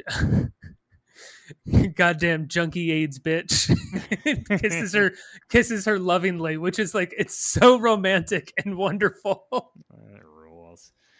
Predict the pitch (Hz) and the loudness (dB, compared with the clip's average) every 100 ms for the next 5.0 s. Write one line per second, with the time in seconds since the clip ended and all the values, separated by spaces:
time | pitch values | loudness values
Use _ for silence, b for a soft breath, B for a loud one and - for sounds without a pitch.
0 | B B B B 254 208 175 - 165 147 | B B B B -20 -18 -14 -4 -2 -2
1 | 147 - _ 147 147 156 160 160 127 131 | -6 -14 _ -8 -4 -6 -4 -6 -6 -8
2 | 127 135 120 120 147 143 135 131 143 110 | -8 -6 -4 -4 -8 -12 -10 -8 -8 -12
3 | - 110 113 117 117 107 113 110 113 131 | -12 -12 -10 -10 -12 -10 -10 -10 -12 -12
4 | 120 120 117 110 117 110 120 117 104 | -10 -10 -12 -12 -14 -12 -10 -10 -12